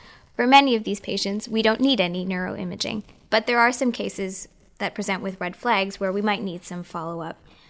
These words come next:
So one of the things is to look for is a history of cardiovascular disease, um, or a family history of sudden cardiac death.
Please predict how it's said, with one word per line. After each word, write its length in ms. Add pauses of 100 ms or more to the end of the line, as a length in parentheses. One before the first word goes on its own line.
(100)
So 200
one 200
of 100
the 80
things 320
is 200
to 140
look 180
for 220
is 160
a 140
history 460
of 100
cardiovascular 840
disease, 480 (440)
um, 340
or 200
a 40
family 340
history 640
of 140
sudden 300
cardiac 420
death. 320